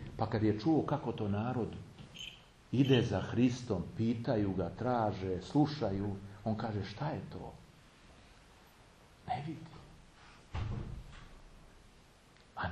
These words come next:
nije ni Hristom bio prosvećen da ga osjeti duhom. Opet reku, ono duho što rekoh iz apostola, što je čitao naš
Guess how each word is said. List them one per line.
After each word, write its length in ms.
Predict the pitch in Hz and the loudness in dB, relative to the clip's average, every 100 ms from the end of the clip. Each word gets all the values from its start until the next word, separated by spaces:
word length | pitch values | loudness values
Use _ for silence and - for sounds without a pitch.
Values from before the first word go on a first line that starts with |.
| 113 | 0
nije 200 | 160 151 | 0 0
ni 120 | 127 | 0
Hristom 540 | 147 139 151 - 120 101 | 0 -2 -2 -6 -6 -4
bio 240 | 139 110 | -2 -4
prosvećen 880 | 101 - 127 - - 113 - - - - - - - - - - - - - | -6 -10 -10 -12 -12 -14 -14 -18 -20 -20 -20 -20 -20 -20 -20 -20 -20 -18 -2
da 120 | 107 | 0
ga 200 | 101 92 - | 0 -2 -2
osjeti 600 | 139 - 143 - - - - - - - - - - | -4 -4 -8 -8 -12 -14 -16 -20 -20 -20 -20 -20 -2
duhom. 420 | 104 131 - 82 - - - - - - - - - | 2 4 2 -6 -8 -14 -18 -20 -20 -20 -20 -20 0
Opet 320 | 113 - 113 - | 0 2 2 2
reku, 240 | 104 104 - 107 | 0 0 -2 2
ono 200 | 110 104 | 4 4
duho 300 | 117 117 104 | 2 2 0
što 160 | - | 2
rekoh 260 | 101 113 107 98 | 2 2 2 0
iz 160 | 87 | 2
apostola, 560 | 110 - 107 - 80 78 | 4 2 -4 -2 -2 -2
što 120 | 85 | -4
je 100 | 85 | -2
čitao 260 | 107 104 90 | -2 0 0
naš 320 | 87 87 | 0 -2